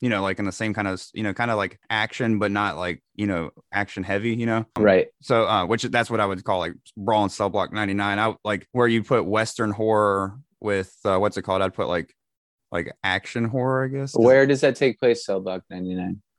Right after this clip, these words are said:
Speaker 1: Um,
Speaker 2: Brawl
Speaker 1: mo-,
Speaker 2: and
Speaker 1: mostly in prison. It's
Speaker 2: But
Speaker 1: pretty
Speaker 2: in,
Speaker 1: much
Speaker 2: like, what state?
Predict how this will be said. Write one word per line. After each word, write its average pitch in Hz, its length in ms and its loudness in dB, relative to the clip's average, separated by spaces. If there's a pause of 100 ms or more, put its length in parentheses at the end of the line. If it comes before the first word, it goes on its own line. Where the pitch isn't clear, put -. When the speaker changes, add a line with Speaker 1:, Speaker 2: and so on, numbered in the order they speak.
(100)
Speaker 1:
Um, 135 180 4
Speaker 2:
Brawl 90 360 6
Speaker 1:
mo-, 90 60 -2
Speaker 2:
and 90 140 -8 (220)
Speaker 1:
mostly 151 400 4
in 120 120 0
prison. 123 640 0
It's 117 160 -6
Speaker 2:
But 117 100 6
Speaker 1:
pretty 143 160 10
Speaker 2:
in, 113 60 6
Speaker 1:
much 113 60 6
Speaker 2:
like, 104 320 4
what 110 280 4
state? - 380 2